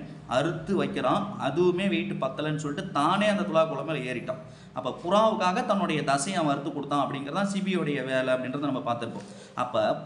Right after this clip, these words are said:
புறாவின் செயல் யாது? அப்ப இங்க வந்து புறாவுடைய பெருமையா இங்க சொல்லியிருக்குது, புறாவை பத்தியா பேசியிருக்குது? இல்ல, புறாவுக்காக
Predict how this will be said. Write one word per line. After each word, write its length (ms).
புறாவின் 440
செயல் 640
யாது? 560
அப்ப 480
இங்க 220
வந்து 160
புறாவுடைய 680
பெருமையா 300
இங்க 180
சொல்லியிருக்குது, 540
புறாவை 280
பத்தியா 300
பேசியிருக்குது? 600
இல்ல, 420
புறாவுக்காக 580